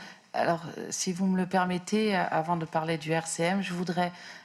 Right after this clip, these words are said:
euh, remercier publiquement ici, euh, les, hum, tous les agents, euh, euh,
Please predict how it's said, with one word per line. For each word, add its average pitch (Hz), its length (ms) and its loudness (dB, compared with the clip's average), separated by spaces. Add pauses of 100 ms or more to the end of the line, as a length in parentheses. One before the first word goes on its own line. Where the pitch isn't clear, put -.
(120)
euh, 147 500 0
remercier 180 460 2
publiquement 185 600 -2
ici, 208 520 -2 (400)
euh, 160 200 0
les, 160 300 0
hum, 151 400 -2 (200)
tous - 120 -6
les 196 200 4
agents, 185 560 4
euh, 151 580 0 (480)
euh, 78 280 -8